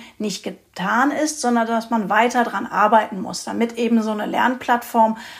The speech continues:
auch lebt. Und ein Instrument, damit eben so eine Lernplattform leben kann, ist, dass man sich kontinuierlich austauscht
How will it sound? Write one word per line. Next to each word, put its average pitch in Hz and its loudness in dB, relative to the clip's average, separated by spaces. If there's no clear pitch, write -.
auch 220 4
lebt. 202 0
Und 226 4
ein 269 2
Instrument, 247 0
damit 233 0
eben 302 2
so 285 0
eine 277 0
Lernplattform 247 0
leben 220 2
kann, 226 -2
ist, - -2
dass 202 0
man 208 0
sich - -8
kontinuierlich - -4
austauscht 302 0